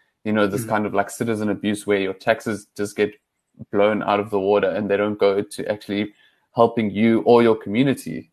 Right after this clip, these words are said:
Speaker 1: like with policing. Um,
Speaker 2: Yeah.
Speaker 1: and I think there's such disillusionment around people. And the thing is, yeah, to quote, uh, Lil Wayne, "You only live once."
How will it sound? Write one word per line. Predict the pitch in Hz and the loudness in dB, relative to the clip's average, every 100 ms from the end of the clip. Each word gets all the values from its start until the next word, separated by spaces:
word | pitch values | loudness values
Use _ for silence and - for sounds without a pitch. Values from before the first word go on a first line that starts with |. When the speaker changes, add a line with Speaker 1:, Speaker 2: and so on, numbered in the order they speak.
| - | -4
Speaker 1:
like | 101 113 113 | 4 4 4
with | 120 - | -4 0
policing. | 127 165 165 165 - - _ _ _ - | -2 0 -2 -6 -10 -14 _ _ _ -2
Um, | 107 107 113 | 0 0 -2
Speaker 2:
Yeah. | 110 | -2
Speaker 1:
and | 117 | 0
I | 113 | 0
think | 131 117 - | 0 -2 -2
there's | 117 - | -2 2
such | 139 - | 0 0
disillusionment | 127 - 107 113 113 110 101 98 | -8 -6 -4 -4 -4 -6 -6 -6
around | 98 98 101 | -6 -6 -6
people. | 110 - | -6 0
And | 107 | 0
the | 110 | 0
thing | 180 | 0
is, | 180 165 - _ _ _ _ _ _ _ _ _ _ _ | -2 -2 -12 _ _ _ _ _ _ _ _ _ _ _
yeah, | 175 196 117 | 4 6 4
to | - 139 | 2 0
quote, | 160 165 160 156 | 4 4 4 4
uh, | 147 139 135 135 131 - | 6 8 6 4 2 2
Lil | 131 139 | 2 4
Wayne, | 160 135 | 4 2
"You | 135 | 2
only | 147 | 2
live | 135 110 | 0 0
once." | 113 143 - - | 0 0 -10 -20